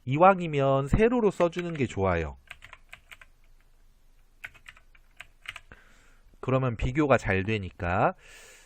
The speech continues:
자, 요렇게 있다고 보면 똑같은 거 있잖아. 여기랑 그 다음에 이거. 오 모음이랑 이것은 보지 않으셔도 돼요. 변화가 없으니까. 그렇게 되면 변한 것은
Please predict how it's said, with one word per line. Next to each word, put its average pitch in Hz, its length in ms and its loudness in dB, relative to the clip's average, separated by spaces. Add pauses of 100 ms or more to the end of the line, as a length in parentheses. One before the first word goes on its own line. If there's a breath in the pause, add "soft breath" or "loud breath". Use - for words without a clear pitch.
(140 loud breath)
자, - 240 -2
요렇게 190 360 -2
있다고 120 440 -2
보면 107 600 -6 (420)
똑같은 254 540 -2
거 160 100 0
있잖아. 98 600 -4 (120)
여기랑 110 680 -2 (500)
그 - 80 -20
다음에 131 600 -6 (640)
이거. 92 340 -8 (640)
오 127 400 2
모음이랑 98 760 -6 (460 loud breath)
이것은 214 1000 -2
보지 139 300 0
않으셔도 131 480 2
돼요. 90 320 -4 (100)
변화가 185 340 0
없으니까. 107 760 -8 (320 soft breath)
그렇게 175 320 -6
되면 156 420 0
변한 135 420 2
것은 117 440 -4